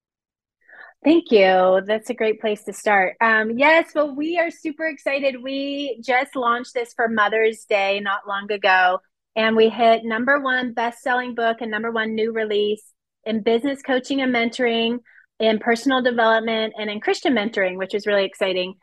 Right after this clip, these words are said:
Um, and I wouldn't say I'm not a business coach, just so we all know here, but we're, we focus on mindset.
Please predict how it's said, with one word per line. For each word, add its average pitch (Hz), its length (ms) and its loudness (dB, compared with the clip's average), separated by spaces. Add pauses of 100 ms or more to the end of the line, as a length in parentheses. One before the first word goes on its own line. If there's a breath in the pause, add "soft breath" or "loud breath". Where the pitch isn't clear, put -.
(280 soft breath)
Um, 220 600 4 (140)
and 233 760 -2
I 247 80 -4
wouldn't 277 240 -4
say 294 100 -2
I'm 247 200 -4
not 254 180 -4
a 220 180 -6 (220)
business 233 540 -4 (200)
coach, 320 460 -4
just 226 320 -8
so 226 160 2
we 214 220 0
all 208 180 2
know 202 220 -6
here, 220 260 -2 (260 soft breath)
but 233 200 2
we're, 240 360 2
we 240 140 -6
focus 262 380 -6
on 302 160 -2
mindset. 208 540 -2